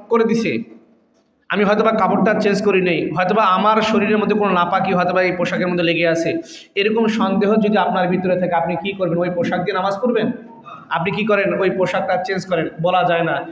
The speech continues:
যদি এটার মধ্যে নাপাকি লেগে থাকে তাহলে তো নামাজ হবে না। এই যে আমার সন্দেহ আপনার ভিতরে থাকে, ঠিক তেমনইভাবে অর্থের মধ্যে যদি সন্দেহ আপনার ভিতরে থাকে, তাহলে ওই সম্পদ আপনাকে ত্যাগ করতে হবে। এটা কিন্তু একটু কঠিন,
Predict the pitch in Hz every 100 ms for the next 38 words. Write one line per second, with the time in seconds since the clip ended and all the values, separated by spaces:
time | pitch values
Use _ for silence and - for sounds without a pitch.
0 | - 160 170 180 175 180 185 175 160 180
1 | 180 170 180 214 214 220 175 175 170 160
2 | 160 147 147 139 123 120 - - - 233
3 | 240 269 240 240 233 214 226 233 226 220
4 | 202 196 214 190 185 180 175 233 226 208
5 | 262 294 226 208 175 - - - - 226
6 | 233 294 277 254 247 240 240 226 196 208
7 | 214 233 214 214 202 185 190 185 185 185
8 | 180 254 320 - - - - 196 202 202
9 | 196 190 190 196 190 226 196 208 185 226
10 | 226 170 - 160 - 120 123 120 - -
11 | _ _ _ _ _ _ _ 151 175 202
12 | 226 208 - 165 151 - 127